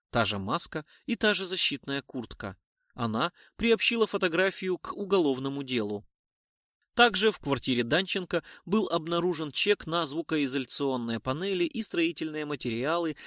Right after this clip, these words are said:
необходимые для оборудования камеры казни. Вместе с ними хранился чертеж с размерами помещения, точкой подвеса гири,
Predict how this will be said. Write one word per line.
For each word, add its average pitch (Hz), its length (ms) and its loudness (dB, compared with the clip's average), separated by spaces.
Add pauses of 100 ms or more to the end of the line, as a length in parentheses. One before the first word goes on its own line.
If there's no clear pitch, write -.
(160)
необходимые 180 680 0
для 151 180 0
оборудования 147 840 -2
камеры 117 480 -6
казни. 101 560 -6 (800)
Вместе 139 480 2
с - 100 2
ними 202 380 0 (180)
хранился 220 500 4
чертеж 185 640 2
с - 160 -2
размерами 139 580 0
помещения, 180 800 0 (240)
точкой 220 360 2
подвеса 120 480 2
гири, 165 440 -4